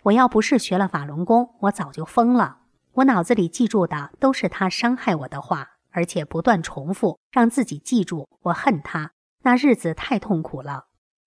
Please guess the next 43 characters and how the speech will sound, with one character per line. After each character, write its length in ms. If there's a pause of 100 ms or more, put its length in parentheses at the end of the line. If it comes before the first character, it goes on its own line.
(140)
我 100
现 260
在 220
心 200
里 120
有 160
法 280
了， 240 (280)
渐 200
渐 200
的 240 (120)
把 100
他 140
伤 220
害 180
我 100
的 100
话 280
删 260
掉 240
了， 220 (100)
不 140
要 260
了， 220 (140)
只 140
记 200
住 220
他 160
对 140
我 140
的 100
好， 500 (100)
我 100
原 260
谅 160
了 100
他。 340 (480)
反 200
过 140
来 160
再 160
一 160
看， 320